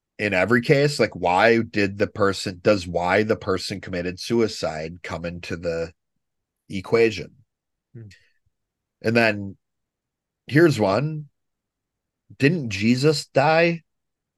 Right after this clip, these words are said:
Speaker 1: for the life of all humanity?
Speaker 2: Nice.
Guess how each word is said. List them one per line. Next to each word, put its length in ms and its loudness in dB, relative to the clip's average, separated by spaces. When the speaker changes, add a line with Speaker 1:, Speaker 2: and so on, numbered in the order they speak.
Speaker 1:
for 640 2
the 180 4
life 460 0
of 220 -2
all 280 0
humanity? 760 -6
Speaker 2:
Nice. 540 -20